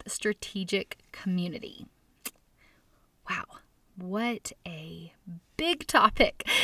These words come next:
So I work in corporate America, therefore I use words like strategic, and I'm going to continue using weird words, but I hope they make sense. So here we go. Community encourages us to put God first.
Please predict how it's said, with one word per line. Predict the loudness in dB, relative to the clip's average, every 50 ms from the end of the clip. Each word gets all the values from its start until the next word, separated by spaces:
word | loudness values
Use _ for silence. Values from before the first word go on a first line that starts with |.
| 2 2 0 -4 -8 -12 -14 -12 -6
So | 4 8 10 10 12 12 12 10 8 6 4 -2 -10 0 4 4
I | 6
work | 10 10 8 8 8
in | 4 4
corporate | 6 6 6 8 8 8
America, | 8 10 8 8 8 6 4 2 4
therefore | 6 6 4 4 2 2 4 4 6 6
I | 6 6 4
use | 4 2 0 0 0 0 0 0 0
words | 2 4 4 2 2
like | 0 -2 -2 -2
strategic, | -2 -2 -2 -2 -2 0 0 0 2 4 4 2 2 2 0
and | 0 0
I'm | 2 2
going | 2 2 2 2 0
to | -4 -4
continue | 0 2 2 4 4 4 6 6 6 4
using | 4 2 2 0 0 0 0 0 -2 -6 -10 _ _ _ -12 -12 -12 -10 -10
weird | -10 -4 0 4 4 6 8 6 6 6 4 0
words, | 0 2 4 4 6 6 6 4 4 2 0 -2 -4 -4 -4 -6 -2
but | 2 2 4 4 4 4 2 0 -2 -6 -6 -4
I | -4
hope | -2 -2 -2 -2 -2
they | -2 -2
make | -2 -2 -4 -4
sense. | -6 -6 -8 -8 -8 -6 -4 -4 -4 -4 -8 -12 -10
So | -4 -2 -2 -2 -2 _ _
here | -8 -4 -4
we | 0 2
go. | 2 2 2 -2 -10 -12 -12 -10 -10 -10 -10 -4
Community | 0 2 4 4 4 4 2 2 0 0 0 -2
encourages | -4 -6 -4 -2 -2 -2 -2 -2 -2 0 0
us | 0 0 0 -2 -6
to | -8 -8
put | -8 -8 -8 -6
God | -8 -8 -10 -10 -10
first. | -12 -10 -8 -6 -6 -6 -6 -8